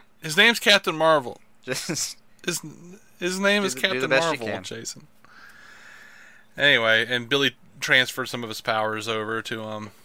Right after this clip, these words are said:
Speaker 1: so that he doesn't have to be crippled the whole time.
Speaker 2: Mm-hmm.
Speaker 1: He can be a superhero in a blue costume.
Speaker 2: Yeah.
Speaker 1: Um, yeah.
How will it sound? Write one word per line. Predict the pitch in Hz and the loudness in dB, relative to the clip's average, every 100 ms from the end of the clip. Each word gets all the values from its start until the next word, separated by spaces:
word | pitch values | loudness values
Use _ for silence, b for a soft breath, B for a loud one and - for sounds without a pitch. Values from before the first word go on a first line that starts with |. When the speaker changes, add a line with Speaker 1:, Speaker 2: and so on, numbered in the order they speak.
| B - - | B -20 -16
Speaker 1:
so | - 127 | -8 -4
that | 117 | -2
he | 117 | -2
doesn't | 113 113 | -2 -6
have | 117 | -10
to | - | -10
be | - 110 | -10 -10
crippled | - 120 - 104 | -6 -6 -6 -10
the | 107 | -10
whole | 107 104 | -10 -10
time. | - 104 98 98 | -12 -12 -14 -16
Speaker 2:
Mm-hmm. | 98 B B B B B - - | -18 B B B B B -20 -18
Speaker 1:
He | - | -14
can | 113 | -8
be | 113 | -4
a | 113 | -2
superhero | - 208 165 151 151 135 | 2 4 4 6 8 6
in | 120 | 4
a | 110 | 0
blue | 147 151 | -2 -2
costume. | - 135 110 - 123 104 98 | -2 -4 -4 -8 -10 -10 -10
Speaker 2:
Yeah. | 95 95 _ _ _ _ b b b b b - | -12 -12 _ _ _ _ b b b b b 0
Speaker 1:
Um, | 143 139 131 123 113 104 - _ | 2 4 2 -2 -6 -12 -18 _
yeah. | 117 107 | -4 -4